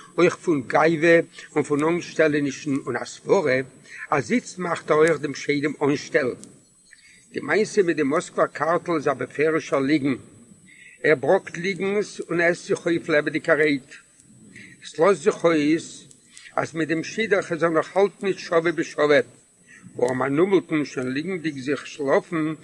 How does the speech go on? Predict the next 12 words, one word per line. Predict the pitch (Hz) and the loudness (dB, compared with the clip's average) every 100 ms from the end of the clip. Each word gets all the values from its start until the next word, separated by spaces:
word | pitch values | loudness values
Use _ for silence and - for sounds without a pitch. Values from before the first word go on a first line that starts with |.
| - - 151 | -18 -6 -2
האט | 147 | 0
ער | 165 | 0
פלוצלינג | - 202 - 208 185 | -2 -8 -8 -8 -2
אזוי | 165 120 170 | -2 0 -2
געטאן | 165 165 180 160 | -2 -2 -2 -2
צו | 156 | -2
דער | 151 | -2
מומע | 147 143 143 | 0 -2 -2
גיטן. | 127 143 - 131 - - - - _ - - - _ _ - | -4 -8 -4 -4 -4 -16 -20 -20 _ -20 -20 -20 _ _ -4
איז | 147 | -4
וואס | 135 180 160 | -2 -2 -2
גיטן? | 156 185 - 208 | -6 -8 2 4